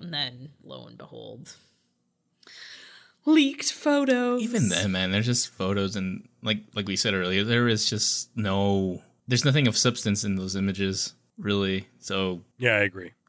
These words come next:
Speaker 2: it's cool, it's neat, it's real, it's happening. But there's
Speaker 1: <laughs> I can't
Speaker 2: nothing
Speaker 1: wait.
Speaker 2: Yeah.
Speaker 1: Yeah.
Speaker 3: What,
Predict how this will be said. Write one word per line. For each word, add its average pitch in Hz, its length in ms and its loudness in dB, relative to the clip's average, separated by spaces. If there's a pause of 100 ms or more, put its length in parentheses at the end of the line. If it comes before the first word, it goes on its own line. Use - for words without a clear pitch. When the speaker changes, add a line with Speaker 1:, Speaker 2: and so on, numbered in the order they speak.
(180)
Speaker 2:
it's 135 180 -2
cool, 196 360 6
it's 147 180 0
neat, 147 300 4
it's 131 140 0
real, 131 240 4
it's 113 120 2
happening. 113 520 2 (2250)
But 202 160 -4
there's 202 140 -2
Speaker 1:
<laughs> - 0 -
I 262 80 0
can't - 80 -2
Speaker 2:
nothing 320 200 4
Speaker 1:
wait. 269 320 2 (640)
Speaker 2:
Yeah. 104 220 4
Speaker 1:
Yeah. 156 320 0 (160)
Speaker 3:
What, 156 300 4